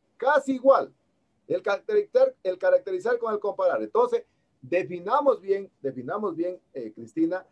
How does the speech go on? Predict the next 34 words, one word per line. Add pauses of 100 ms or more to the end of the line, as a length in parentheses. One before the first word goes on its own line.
(180)
lo
que
tiene
que
ver
con
los
objetivos.
Si
los
objetivos
están
bien
definidos, (340)
fluyen, (360)
fluyen, (340)
solitas. (140)
Las
preguntas
de
investigación,
si
tiene
preguntas
de
investigación
o
hipótesis. (420)
Defina
si
es
una
investigación
experimental